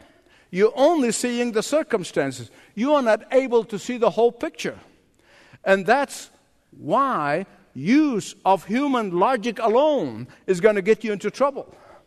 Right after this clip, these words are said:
Because using human logic might let you see your circumstances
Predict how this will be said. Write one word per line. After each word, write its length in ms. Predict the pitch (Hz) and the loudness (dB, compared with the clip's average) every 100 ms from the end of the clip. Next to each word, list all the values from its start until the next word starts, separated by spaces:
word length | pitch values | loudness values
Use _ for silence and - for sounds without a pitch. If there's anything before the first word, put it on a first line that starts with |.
| _ _ _ _ _ _ 165 | _ _ _ _ _ _ -6
Because 720 | 160 208 233 226 214 190 147 - _ _ _ _ _ | 0 2 4 4 4 0 -6 -16 _ _ _ _ _
using 460 | 175 277 349 311 269 | 0 2 2 2 0
human 420 | 254 277 262 220 | 0 0 0 2
logic 440 | 233 233 185 208 | 2 2 0 -6
might 200 | 202 196 | -2 0
let 240 | 214 240 226 | 2 0 -2
you 100 | 208 | -6
see 180 | 247 | -4
your 200 | 233 214 | 2 2
circumstances 1040 | 185 220 208 202 180 - 233 233 196 175 156 | 2 0 0 -4 -4 -2 0 0 -2 -2 -4